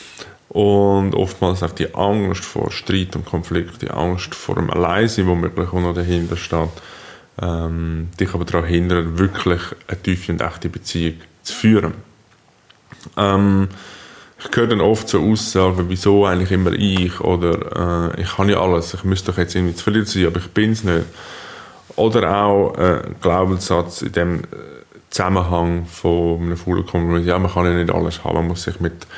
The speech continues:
mit dem zufrieden geben.“ Ähm, das sind so Aussagen, die ich dann höre, ähm, von jemandem, der sich nicht ganz getraut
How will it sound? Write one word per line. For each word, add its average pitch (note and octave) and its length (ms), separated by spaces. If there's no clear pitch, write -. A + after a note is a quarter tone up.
mit E2+ 320
dem E2+ 260
zufrieden F2 500
geben.“ - 240
Ähm, F2+ 640
das G2+ 220
sind G#2 180
so G2+ 180
Aussagen, F#2+ 520
die F#2 60
ich F#2 80
dann F#2 160
höre, F#2 400
ähm, E2+ 460
von F2 240
jemandem, F#2+ 360
der F2+ 100
sich F2+ 160
nicht F2+ 220
ganz E2 280
getraut D#2+ 680